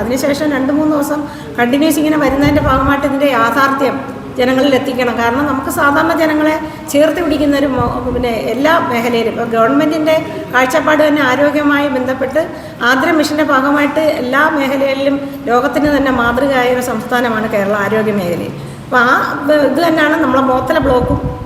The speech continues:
അത് അതേ രീതിയിൽ തന്നെയാണ് മുന്നോട്ട് പോകുന്നത്.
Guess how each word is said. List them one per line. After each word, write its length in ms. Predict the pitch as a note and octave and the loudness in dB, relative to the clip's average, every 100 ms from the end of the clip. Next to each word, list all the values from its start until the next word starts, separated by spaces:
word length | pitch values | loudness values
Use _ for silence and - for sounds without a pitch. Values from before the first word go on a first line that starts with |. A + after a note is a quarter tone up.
| - - | -12 -4
അത് 180 | B3+ D#4 | -2 0
അതേ 360 | - B3 D#4 | -2 0 2
രീതിയിൽ 380 | F4 D4+ D4 C#4+ | 2 2 2 0
തന്നെയാണ് 260 | C4 B3 A#3+ | 0 0 -2
മുന്നോട്ട് 380 | A3+ G#3 G#3+ | -2 -2 -2
പോകുന്നത്. 420 | G#3 F3+ - - | -2 -4 -4 -8